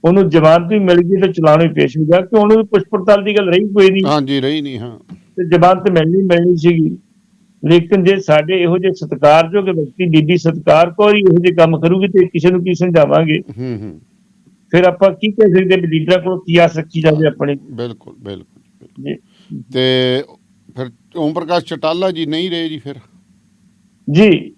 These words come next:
Speaker 2: ਹੂੰ।
Speaker 1: ਇਹ ਸੱਤ ਵਾਰੀ ਵਿਧਾਇਕ ਰਹੇ ਆ, ਵੀ ਦੋ ਤਿੰਨ ਵਾਰੀ ਮ-, ਮੁੱਖ ਮੰਤਰੀ ਵੀ ਰਹੇ ਨੇ।
Speaker 2: ਜੀ।
Speaker 1: ਉਣਾਨਵੇਂ ਸਾਲ ਦੀ ਉਮਰ ਸੀ ਇਹਨਾਂ ਦੀ। ਇਹਨਾਂ ਦੇ ਫਾਦਰ ਵੱਡੇ ਸਰਦਾਰ ਪ੍ਰਕਾਸ਼ ਸਿੰਘ ਬਾਦਲ ਦੇ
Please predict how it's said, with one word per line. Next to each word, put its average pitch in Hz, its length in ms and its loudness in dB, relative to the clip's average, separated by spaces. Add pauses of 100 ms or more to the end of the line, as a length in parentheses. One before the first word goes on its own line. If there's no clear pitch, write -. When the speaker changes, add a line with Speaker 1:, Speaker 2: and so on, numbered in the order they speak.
(140)
Speaker 2:
ਹੂੰ। 104 180 -16 (280)
Speaker 1:
ਇਹ 202 160 6
ਸੱਤ 160 400 0
ਵਾਰੀ 196 160 2
ਵਿਧਾਇਕ 175 460 2
ਰਹੇ 180 200 4
ਆ, 180 220 0
ਵੀ 185 120 0
ਦੋ 160 260 2
ਤਿੰਨ 170 240 0
ਵਾਰੀ 170 180 2
ਮ-, 151 220 -4
ਮੁੱਖ 143 260 -4
ਮੰਤਰੀ 156 320 2
ਵੀ 185 120 4
ਰਹੇ 175 220 2
ਨੇ। 156 160 -6 (260)
Speaker 2:
ਜੀ। 117 280 -4 (840)
Speaker 1:
ਉਣਾਨਵੇਂ 170 520 2
ਸਾਲ 175 300 2
ਦੀ 180 220 -4
ਉਮਰ 156 260 4
ਸੀ 180 160 -2
ਇਹਨਾਂ 185 280 2
ਦੀ। 160 240 -2 (1300)
ਇਹਨਾਂ 202 340 4
ਦੇ 190 160 -2
ਫਾਦਰ 160 460 0
ਵੱਡੇ 160 380 0
ਸਰਦਾਰ 175 360 2
ਪ੍ਰਕਾਸ਼ 160 540 0
ਸਿੰਘ 170 140 0
ਬਾਦਲ 147 380 2
ਦੇ 156 320 2